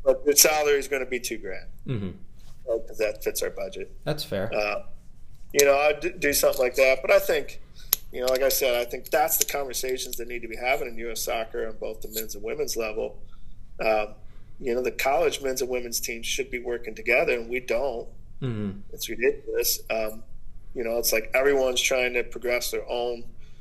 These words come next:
Speaker 1: own situation, and we've got no leadership from the top to look, say, "Hey, look,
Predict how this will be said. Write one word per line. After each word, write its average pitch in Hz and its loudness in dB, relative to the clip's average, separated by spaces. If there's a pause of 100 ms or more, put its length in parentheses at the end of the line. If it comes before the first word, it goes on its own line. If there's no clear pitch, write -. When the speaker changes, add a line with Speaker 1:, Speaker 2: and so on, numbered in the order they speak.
(400)
Speaker 1:
own 120 0
situation, 120 2
and 113 -2
we've 113 -6
got 117 0
no 113 -4
leadership 113 -6
from 117 -10
the 107 -8
top 127 0
to - -8
look, 107 -4
say, - 0
"Hey, 117 2
look, 123 0